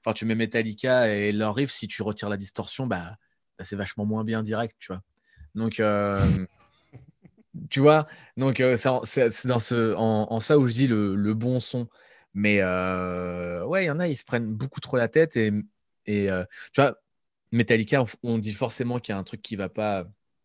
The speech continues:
avec Metallica, alors que Gojira, on va dire forcément que Gojira, c'est bien, parce que tout le monde dit que Gojira, c'est bien. Alors que, euh, moi, euh, le, le dernier album que j'ai aimé en entier de Gojira,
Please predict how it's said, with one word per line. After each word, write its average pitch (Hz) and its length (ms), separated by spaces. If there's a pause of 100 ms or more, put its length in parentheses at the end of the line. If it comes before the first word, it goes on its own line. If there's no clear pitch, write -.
(280)
avec 101 160
Metallica, 107 480 (340)
alors 156 320
que - 80
Gojira, 117 580 (320)
on 120 100
va 120 120
dire 117 180
forcément 185 460
que 156 100
Gojira, 117 440
c'est - 160
bien, 131 160
parce - 160
que 117 60
tout 135 100
le 156 60
monde 170 100
dit 147 160
que - 120
Gojira, 117 400
c'est - 160
bien. 131 220 (400)
Alors 104 240
que, 104 360 (500)
euh, 85 880 (560)
moi, 113 400
euh, 110 400
le, 71 560 (480)
le 110 140
dernier 123 260
album 117 380
que 117 120
j'ai 107 200
aimé 120 260
en 101 240
entier 131 340
de 127 60
Gojira, 113 580